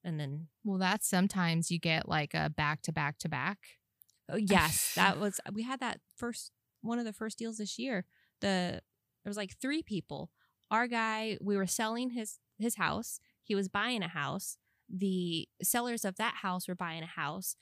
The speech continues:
Speaker 1: The buyers of our house were selling their house,
Speaker 2: <laughs> I lost
Speaker 1: and they
Speaker 2: you.
Speaker 1: had
Speaker 2: <laughs>
Speaker 1: buyers who were buying their house.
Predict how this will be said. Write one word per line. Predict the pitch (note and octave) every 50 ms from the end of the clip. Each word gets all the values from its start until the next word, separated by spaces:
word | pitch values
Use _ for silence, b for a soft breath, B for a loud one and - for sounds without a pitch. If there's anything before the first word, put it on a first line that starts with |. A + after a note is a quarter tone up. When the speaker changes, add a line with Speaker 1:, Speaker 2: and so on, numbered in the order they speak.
| _ _ -
Speaker 1:
The | - F3+ G3 F#3+ F#3 F#3 F3
buyers | G3 G3 G#3+ A#3 A#3+ A#3 A3 A3 G#3+ G3 -
of | F3+ F3+ F3+ -
our | - A3+ C4 C4+
house | A#3 A3 F3+ F3+ F3+ - - -
were | - F3+
selling | - - F#3 F#3 F3+ E3+ F3+
their | G#3+ B3 B3
house, | G#3 F3+ D3 D3+ D#3 F3 - -
Speaker 2:
<laughs> |
I | - G3
lost | F#3+ F3 D#3+ G3
Speaker 1:
and | G3
they | G3+ A3 B3
Speaker 2:
you. |
Speaker 1:
had | A#3 B3+ A#3 G3+ F#3
Speaker 2:
<laughs> |
Speaker 1:
buyers | - G3 F#3+ F#3+ F#3+ G3+ G3 - B3 G3+ -
who | G#3+
were | G3+ G3+
buying | - G#3 G#3 G#3+ A3 A3
their | B3 C#4 C#4
house. | A#3 - - - - -